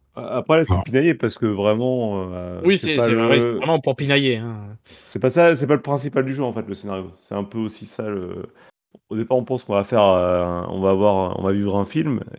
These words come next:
Speaker 1: et en fait, c'est pas, c'est pas du tout ce que te propose le jeu, quoi.
Speaker 3: Non, mais
Speaker 1: C'est
Speaker 3: c'est l'expérience
Speaker 2: Ah,
Speaker 3: de jeu en
Speaker 2: euh,
Speaker 3: elle-même qui est sympa, c'est pas,
Speaker 2: Ouais, c'est
Speaker 3: euh,
Speaker 2: sûr. Après, pas le principal, mais bon, c'est quand même, euh, quelque chose qui est assez mis en valeur, mine de rien, surtout par rapport à certains jeux de l'époque, euh.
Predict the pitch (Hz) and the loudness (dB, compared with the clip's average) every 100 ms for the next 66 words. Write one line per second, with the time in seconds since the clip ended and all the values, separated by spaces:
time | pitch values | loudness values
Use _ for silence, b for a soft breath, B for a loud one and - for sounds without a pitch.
0 | - 90 87 87 - 117 - 92 - 101 | -14 -12 -12 -10 0 0 0 -10 0 0
1 | 90 82 - 92 98 92 - 117 - - | 0 -8 -12 -8 -8 -8 -10 -16 -18 -14
2 | 98 - 92 110 101 101 101 185 131 104 | -12 -8 -8 -8 -8 -6 -4 -4 -4 -2
3 | 151 104 - 147 156 143 143 156 165 143 | 0 0 0 0 2 2 2 2 2 2
4 | 156 170 143 123 - 120 123 110 - 107 | 0 -2 -2 -8 -6 -8 -6 -8 -12 -10
5 | 113 120 127 156 131 127 127 98 92 113 | -8 -4 -2 -2 -2 -2 -2 -2 -2 0
6 | 107 113 98 110 - 143 143 101 92 95 | 0 -2 -2 -2 0 0 0 -2 -4 -8
7 | - 104 92 92 92 95 98 - 98 - | -8 -6 -6 -6 -8 -10 -10 -8 -8 -8
8 | 98 92 98 104 95 98 110 131 95 92 | -8 -6 -4 -4 0 2 2 2 -2 -6
9 | 92 98 101 90 120 110 104 92 87 92 | -6 -6 -6 -6 -6 -4 -4 -4 -2 -4
10 | 90 110 107 92 90 95 113 110 110 | -4 -8 -8 -8 -8 -6 -6 -6 -8